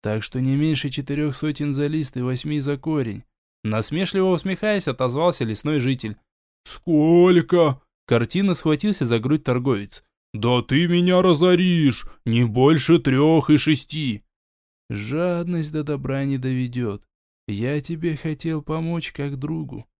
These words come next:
дать заработать. А ты стремишься на моем благородном порыве нажиться.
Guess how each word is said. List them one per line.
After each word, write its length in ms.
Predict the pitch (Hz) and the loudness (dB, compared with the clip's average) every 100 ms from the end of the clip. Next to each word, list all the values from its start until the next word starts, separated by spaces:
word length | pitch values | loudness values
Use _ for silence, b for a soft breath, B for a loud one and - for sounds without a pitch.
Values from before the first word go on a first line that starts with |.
| - | -12
дать 320 | 110 123 127 | -4 -4 -2
заработать. 840 | 131 135 139 156 170 - - - _ _ _ _ _ | -4 -4 -4 -6 -8 -8 -14 -20 _ _ _ _ _
А 200 | 160 185 | -4 -4
ты 180 | 185 208 | -2 -4
стремишься 640 | - - 135 156 170 - 135 | -4 -2 -2 0 -2 -2 -2
на 140 | 135 | 0
моем 300 | 147 160 165 | 0 0 0
благородном 640 | 156 160 160 165 156 160 151 | -2 -4 -2 -2 -2 -4 -4
порыве 440 | 156 156 170 165 | -2 -2 -2 -2
нажиться. 760 | 165 165 160 190 180 - 110 | -2 -2 -2 -4 -4 -6 -10